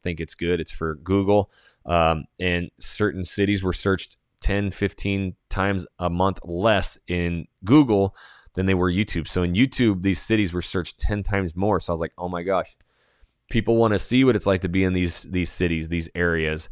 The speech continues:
There was nobody shooting videos on that. It was all like, "Hi, I'm a greasy realtor, and look at me." Well, those don't get any views, and nobody cares.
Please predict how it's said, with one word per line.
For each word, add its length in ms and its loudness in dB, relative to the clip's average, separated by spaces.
There 180 8
was 180 6
nobody 360 4
shooting 340 2
videos 300 4
on 100 2
that. 160 0
It 80 -2
was 160 0
all 180 4
like, 180 0
"Hi, 320 0
I'm 120 0
a 40 2
greasy 400 -2
realtor, 440 2
and 100 -2
look 160 -2
at 80 -4
me." 400 -4
Well, 300 -2
those 200 2
don't 180 -2
get 160 -6
any 100 -12
views, 360 -2
and 140 -10
nobody 240 -6
cares. 380 -6